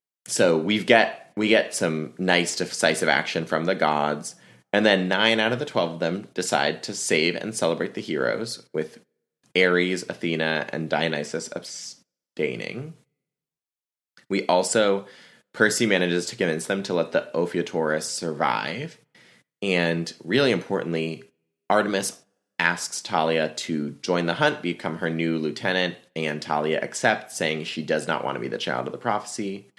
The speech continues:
So Talia joins the hunt, but Annabeth does not. So I will say right now, Asia, you were correct that Zoe dying, that Talia becomes the new lieutenant.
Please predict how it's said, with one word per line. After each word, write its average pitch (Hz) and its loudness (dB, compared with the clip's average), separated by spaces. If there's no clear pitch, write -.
So - 0
Talia 123 4
joins 87 2
the 78 0
hunt, 65 -4
but - -4
Annabeth 73 -4
does 67 -4
not. 127 2
So - -2
I 80 0
will 76 -2
say 78 0
right 71 -2
now, 127 4
Asia, 85 -2
you 76 -6
were 73 -2
correct 117 -2
that - 0
Zoe 90 4
dying, 82 4
that 90 2
Talia 90 4
becomes 78 -4
the 87 2
new 85 2
lieutenant. 80 -2